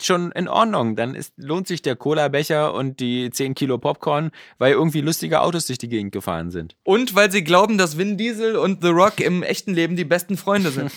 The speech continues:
Speaker 1: <laughs> Genau. Ja.
Speaker 2: Ja.
Speaker 1: Deswegen
Speaker 2: Ja,
Speaker 1: ist
Speaker 2: und,
Speaker 1: dieses für Fans
Speaker 2: genau.
Speaker 1: Argument auch immer scheiße, weil meistens, äh, sind Fans die, die sowas vielleicht am kritischsten sehen.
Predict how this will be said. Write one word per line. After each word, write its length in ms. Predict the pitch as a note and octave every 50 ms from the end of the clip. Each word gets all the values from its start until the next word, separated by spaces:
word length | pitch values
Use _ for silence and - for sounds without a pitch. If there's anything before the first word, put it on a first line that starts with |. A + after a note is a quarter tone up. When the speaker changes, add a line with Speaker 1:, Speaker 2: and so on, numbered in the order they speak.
| - C3+
Speaker 1:
<laughs> 100 | - -
Genau. 400 | - F3 F#3+ G3 E3 A#2+ F#2+ - _ - - - _ _ _ _ -
Ja. 60 | A2+
Speaker 2:
Ja. 260 | - E3 F3 - - - - _ _ _ _ _ _ _ _ _ _ _ _ _ _ _ _ _ _ _ _ _ _ _ _ _ _ _ _ _ _ _ _ _ _ _ _ _ -
Speaker 1:
Deswegen 320 | - C#3+ - - F3+ G3+ G#3+
Speaker 2:
Ja, 60 | D#3+
Speaker 1:
ist 80 | C#3
Speaker 2:
und, 100 | - -
Speaker 1:
dieses 200 | - D#3 D#3 C#3+
für 140 | - - D#3+ C#3+
Fans 240 | - E3 F#3 G#3+ G3
Speaker 2:
genau. 80 | -
Speaker 1:
Argument 320 | C#3+ D3 C#3+ C#3 C#3 C#3+ -
auch 100 | D3 D3+
immer 160 | D3+ D3+ D3+
scheiße, 320 | - - A3 A#3+ - - C3+
weil 160 | B2+ B2 B2 - - - - _ -
meistens, 520 | C#3 C#3 D3 F3 - F3 E3 D3+ - - _ _ - _ _ -
äh, 260 | C3 C#3+ C#3 C#3 C#3 -
sind 360 | - B2 C#3+ C#3+ C#3 - - - -
Fans 440 | - F#3+ G#3+ A3 F3+ E3 - - -
die, 260 | D3+ E3+ G3+ G3 -
die 300 | - C3 E3 E3 D#3+ - - - - - -
sowas 320 | C#3 C#3 D#3 D3+ D#3 D#3
vielleicht 220 | - E3 D#3 E3 -
am 100 | E3+ E3+
kritischsten 500 | - - A#3+ A#3+ A#3 D#3+ - - - A#2 G2+
sehen. 240 | G2 E2+ E2+ F2